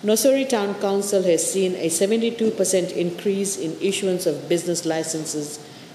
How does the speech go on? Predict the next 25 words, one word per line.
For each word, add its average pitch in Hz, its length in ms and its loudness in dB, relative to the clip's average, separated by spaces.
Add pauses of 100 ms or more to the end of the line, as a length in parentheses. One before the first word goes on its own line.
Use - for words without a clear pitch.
(120)
in 175 180 2
January 185 500 4
twenty 165 280 2
twenty 190 380 0
compared 185 540 0
to 175 80 0
the 156 120 -2
same 220 320 0
period 208 400 2
last 143 340 -4
year. 135 220 -2 (920)
That 190 180 2
is, 180 260 2
eight 226 180 2
hundred 202 340 0
and 170 200 0
ten 202 260 2
business 170 400 0
licenses 156 680 -2
were 143 80 0
issued 175 500 0
in 147 200 -2
January 160 460 0
twenty 214 340 -2
twenty 143 580 -4